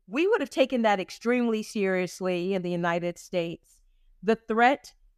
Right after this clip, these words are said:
of someone, um, who might do damage to the United States in terms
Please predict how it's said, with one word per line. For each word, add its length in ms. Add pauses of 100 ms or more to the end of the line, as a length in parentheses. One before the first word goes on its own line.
of 560
someone, 800
um, 520 (340)
who 180
might 300
do 160
damage 720 (360)
to 180
the 100
United 480
States 460
in 220
terms 520